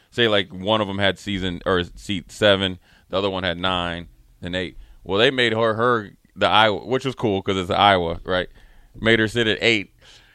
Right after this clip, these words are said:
and she had to, like, literally reach around and do the radar with the bag in front of her, and then had to have the notepad here, you know, it would, would chart the, you know, the pitches and, and, and X, Y, and Z. So, um,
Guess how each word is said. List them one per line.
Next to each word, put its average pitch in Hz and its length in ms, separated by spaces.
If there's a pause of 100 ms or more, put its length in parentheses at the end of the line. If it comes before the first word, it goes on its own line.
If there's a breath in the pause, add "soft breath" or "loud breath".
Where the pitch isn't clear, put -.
(240 soft breath)
and 104 220
she 123 160
had 113 220
to, 98 180
like, 92 260
literally 107 420
reach 113 280
around 107 320
and 101 100
do 104 140
the 101 100
radar 92 640 (240 soft breath)
with - 160
the 95 80
bag 110 340
in 110 120
front 101 280
of 92 60
her, 92 160
and 98 200
then 104 380 (400)
had 107 220
to 101 80
have 104 260
the 92 80
notepad 101 540
here, 92 580
you 98 140
know, 92 260
it 87 140
would, 90 200
would 87 220
chart 95 320
the, 90 260
you 95 120
know, 87 140
the 85 120
pitches 92 540
and, 87 200
and, 87 140
and 85 220
X, 90 200
Y, 87 160
and 82 120
Z. 82 240
So, 82 320 (540 soft breath)
um, 87 500